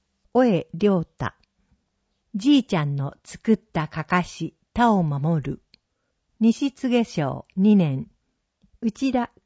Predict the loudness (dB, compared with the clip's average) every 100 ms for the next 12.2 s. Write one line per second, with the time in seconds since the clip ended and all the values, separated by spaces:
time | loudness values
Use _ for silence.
0 | -6 -2 0 -2 -10 -8 -8 -10 _ _
1 | _ _ _ _ _ _ _ _ -2 0
2 | 0 2 2 2 0 -2 -4 -6 -12 _
3 | _ _ _ -4 0 2 2 2 4 2
4 | 2 0 0 -4 -6 -6 _ -2 2 0
5 | 0 -6 -2 -2 -2 -8 _ _ _ _
6 | _ _ _ _ _ -10 -2 2 4 4
7 | 2 0 -2 -4 -6 -6 -10 _ 2 4
8 | 2 0 -8 _ _ _ _ _ -10 -4
9 | 0 0 0 0 0 0 -2 -8 -12 _
10 | _ _ _ _ _ _ _ _ _ _
11 | _ _ _ -2 0 0 0 0 0 -4
12 | -10